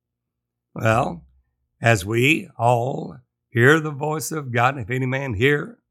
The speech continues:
what the Spirit is saying to the churches, let him hear that he is doing a new thing." He's doing it now. He's sealing the servants of God in their forehead, just as he stated he would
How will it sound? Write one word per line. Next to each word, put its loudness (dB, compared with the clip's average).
what -2
the -6
Spirit -2
is -8
saying -8
to -10
the -8
churches, -8
let -6
him -6
hear -8
that 0
he -2
is -6
doing -4
a -6
new -4
thing." -12
He's -2
doing -4
it -10
now. -2
He's -2
sealing 0
the -8
servants -4
of -8
God 2
in -6
their -8
forehead, -6
just -10
as -4
he -6
stated -8
he -4
would -8